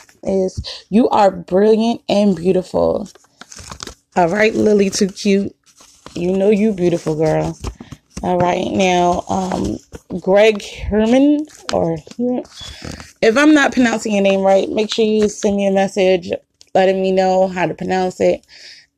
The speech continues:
And I do apologize. I want to correct myself 'cause I don't like when people pronounce my name wrong. It's one of my pet peeves, so I get it. <laughs> Now, Greg chose orange, nine,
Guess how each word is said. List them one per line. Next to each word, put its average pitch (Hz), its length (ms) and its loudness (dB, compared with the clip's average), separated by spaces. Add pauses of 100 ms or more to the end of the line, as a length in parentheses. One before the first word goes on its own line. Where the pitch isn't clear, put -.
(120)
And 175 120 0
I 170 100 2
do 185 220 4
apologize. 175 760 0
I 151 120 0
want 165 180 -6
to 170 60 -6
correct 185 300 -2
myself 170 480 -4
'cause 160 160 -10
I 170 60 0
don't 180 120 -2
like 196 140 -4
when 208 80 -8
people 202 300 -8
pronounce 180 320 -8
my 185 100 -6
name 175 240 -4
wrong. 175 320 -10 (500)
It's 170 240 -6
one 180 140 0
of 185 80 -2
my 190 180 -4
pet - 280 -6
peeves, 175 580 -8 (520)
so 180 200 -2
I 175 120 2
get 160 240 2
it. - 200 -6 (140)
<laughs> 175 320 2 (560)
Now, 175 540 0 (180)
Greg 196 400 0
chose 175 580 2 (140)
orange, 202 840 0 (760)
nine, 180 840 0